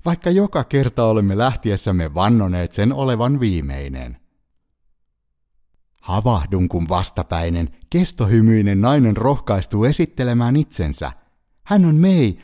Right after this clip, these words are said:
ja häntä kiinnostaa, mistä me olemme kotoisin. Suomesta, Mein kasvot kirkastuvat. Onko se lähellä Norjaa?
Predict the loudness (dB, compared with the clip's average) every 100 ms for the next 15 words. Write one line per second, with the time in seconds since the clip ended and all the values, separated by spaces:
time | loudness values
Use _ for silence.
0 | -10 -4 0 0 0 -2 0 2 2 0
1 | -4 0 0 0 0 0 2 2 0 0
2 | -4 -4 -6 -6 -10 -10 -12 -16 _ _
3 | _ _ _ _ _ _ _ _ _ _
4 | _ _ -4 0 0 0 -2 -6 -8 -8
5 | _ -4 -2 0 0 -2 -4 -6 -8 -6
6 | -6 -4 -8 -8 -8 -6 -8 -14 _ _
7 | _ -4 0 0 -2 -4 -2 -2 -2 0
8 | 2 0 -2 -6 -6 -8 -14